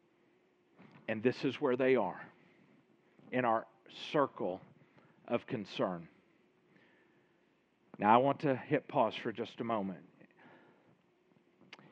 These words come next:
You may have some relationships in your life that are so harmful to you, possibly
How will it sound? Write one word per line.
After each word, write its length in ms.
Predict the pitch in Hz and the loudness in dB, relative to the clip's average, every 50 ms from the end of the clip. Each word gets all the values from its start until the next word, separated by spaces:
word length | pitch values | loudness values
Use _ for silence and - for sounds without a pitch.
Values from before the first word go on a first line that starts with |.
| _ - | _ -4
You 200 | 117 135 151 165 | 0 2 4 6
may 260 | 175 175 175 175 165 | 8 10 10 10 10
have 260 | 151 151 160 147 123 - - | 8 8 6 4 4 0 -4
some 140 | 160 139 135 | -2 0 2
relationships 840 | 135 127 135 127 127 - - 170 156 135 - 175 156 139 - - - - - - - | 6 6 6 6 6 2 -4 -4 -4 -2 0 2 2 0 0 -6 -18 -18 -18 -8 -4
in 120 | 143 143 | -4 -2
your 140 | 135 139 143 | 0 0 4
life 280 | 131 127 117 107 107 113 - - | 4 4 4 4 0 -2 -2 2
that 140 | 131 117 | 2 2
are 160 | 113 117 113 - - - - - - | 2 2 -2 -4 -6 -8 -8 -10 -4
so 400 | - 160 156 156 160 165 156 143 - | 0 4 6 6 6 6 2 0 -6
harmful 1000 | - - - - - 139 147 151 151 156 151 143 120 - - 123 120 107 98 107 98 - _ _ _ _ _ _ _ _ _ _ _ _ _ _ _ _ - | -14 -20 -16 -10 0 4 6 6 6 6 2 0 -2 -6 -6 -4 -4 -4 -4 -6 -10 -18 _ _ _ _ _ _ _ _ _ _ _ _ _ _ _ _ -2
to 120 | - 160 | 0 0
you, 300 | 135 131 131 156 139 120 - - | 2 6 6 8 8 6 4 2
possibly 720 | - - 180 185 208 - - 185 165 123 135 131 123 113 | 8 10 12 12 12 10 6 2 6 8 10 8 8 8